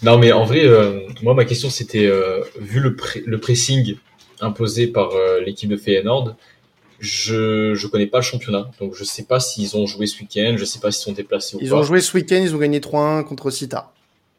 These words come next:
Speaker 1: D'accord, ils sont déplacés peut-être ou ils sont
Speaker 2: Oui.
Speaker 1: restés à la maison. Ok.
Speaker 2: Oui, oui.
Speaker 1: Est-ce que, euh, tu penses que c'est possible pour eux de remettre la même intensité et de carrément l'imposer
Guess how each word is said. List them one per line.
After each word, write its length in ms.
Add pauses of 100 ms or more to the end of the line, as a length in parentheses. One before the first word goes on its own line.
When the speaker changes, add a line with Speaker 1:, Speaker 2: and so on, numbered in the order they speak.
(340)
Speaker 1:
D'accord, 340
ils 60
sont 140
déplacés 600
peut-être 520
ou 160
ils 40
sont 140
Speaker 2:
Oui. 60
Speaker 1:
restés 160
à 40
la 80
maison. 400 (200)
Ok. 140
Speaker 2:
Oui, 60 (100)
oui. 100 (460)
Speaker 1:
Est-ce 220
que, 380 (200)
euh, 260
tu 180
penses 260
que 360 (100)
c'est 260
possible 540
pour 340
eux 160 (180)
de 80
remettre 340
la 120
même 340
intensité 720
et 20
de 120
carrément 380
l'imposer 680